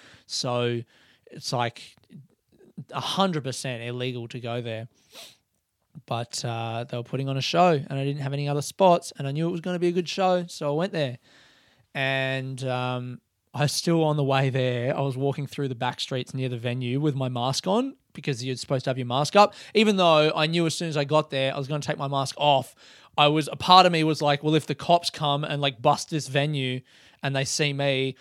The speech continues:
I'm gonna have my mask on, so I'll be able to have plausible deniability." Like, "Oh, I was trying to do the right thing. I thought it was a bar. <laughs> Look, I've got my mask on. I just, I'm just an innocent bystander caught in the gears of history."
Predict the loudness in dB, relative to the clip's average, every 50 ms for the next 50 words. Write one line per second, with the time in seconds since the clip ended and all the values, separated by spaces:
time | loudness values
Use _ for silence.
0 | -16 -12 -8 -4 -2 0 2 2 4 2 2 2 2 2 4 4 4 2 2 0
1 | -2 -2 -2 -2 -4 -4 0 2 2 2 2 2 2 2 2 2 2 2 0 -2
2 | -2 -4 -4 -2 0 0 0 -2 -2 -4 -4 -4 -4 -6 -4 -4 -4 -4 -2 -4
3 | -4 -4 -4 -4 -4 -4 -4 -2 -2 -2 2 4 4 6 8 8 8 8 8 6
4 | 4 2 2 0 0 0 0 2 2 2 4 4 6 6 4 4 2 2 2 2
5 | 2 2 0 -4 -6 -10 -16 -14 2 6 6 10 12 12 12 12 10 8 8 10
6 | 12 12 12 12 12 12 12 12 12 10 6 2 -4 -2 0 2 4 4 4 6
7 | 6 4 4 4 2 2 0 0 0 0 -2 -2 -2 -4 -6 -4 -4 -6 -6 -4
8 | -4 -6 -6 -6 _ -20 -18 -16 -10 -8 -6 0 6 10 10 10 12 12 10 12
9 | 12 10 10 10 8 8 8 10 10 10 10 8 6 8 8 8 10 10 8 8
10 | 6 6 4 2 2 0 2 4 4 6 6 4 0 0 0 0 2 4 4 4
11 | 4 4 2 2 4 6 6 8 8 6 6 4 4 4 6 6 6 4 4 4
12 | 6 8 8 10 8 8 4 2 2 0 0 2 2 4 6 6 4 6 4 4
13 | 4 4 2 0 -2 -2 0 2 2 2 0 -2